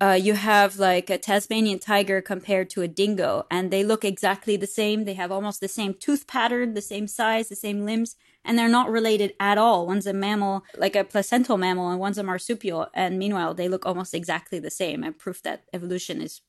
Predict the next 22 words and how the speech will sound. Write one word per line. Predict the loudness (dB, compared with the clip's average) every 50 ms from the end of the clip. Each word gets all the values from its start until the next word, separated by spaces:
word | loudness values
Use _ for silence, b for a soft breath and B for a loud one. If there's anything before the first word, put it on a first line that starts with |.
| _ _ _
pretty | -4 -4 -4 -4
cool. | -4 -2 0 2 4 4 4 2 0 -4 -4
<laughs> | -2
I | 0 2 4 4 4
don't | 4 6 6
know. | 4 4 2 0 0 B B B B
It's, | -12 B 0
like, | 4 4 4 4 2
formed | -2 -2 2 4 6 6 6 4 4
by | 4 4 4 4
the | 2
different | 0 0 0 0 -2 0 2
habitats, | 2 2 2 0 0 0 0 0 0 -2
but | -2 0 0 -2 -4 _ _ _ _ _ _ -20 b b b b b b b b b b
I | 0
don't | 2 4
know. | 4 6 4
It | 4 4
ju-, | 4 4
it's | 4 4 4 2
just | 0 -2 -4 0 4
fascinating. | 4 4 4 4 2 0 2 2 2 2 0 -2 -4